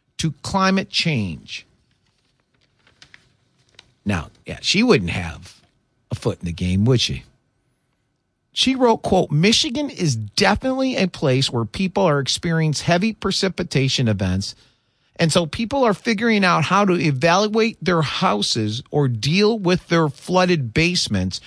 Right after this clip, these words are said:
or build rain gardens or manage waterways to reduce interruptions from these heavy precip-, uh, participa-, uh, precipitation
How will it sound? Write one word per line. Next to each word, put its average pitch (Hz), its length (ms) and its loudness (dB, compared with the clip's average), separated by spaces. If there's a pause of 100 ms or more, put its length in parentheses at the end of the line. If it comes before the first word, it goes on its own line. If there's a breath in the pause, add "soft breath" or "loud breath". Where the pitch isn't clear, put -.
(240 loud breath)
or 151 160 0
build 196 480 2
rain 190 520 2
gardens 113 640 2
or 139 80 2
manage 185 420 2
waterways 131 920 0 (340 soft breath)
to - 100 -2
reduce 175 460 0
interruptions 180 640 2
from 151 200 -2
these 139 240 0
heavy 175 440 0 (520 soft breath)
precip-, - 420 -2
uh, - 140 -4
participa-, - 600 -4 (200)
uh, 113 120 -8
precipitation 139 1000 -2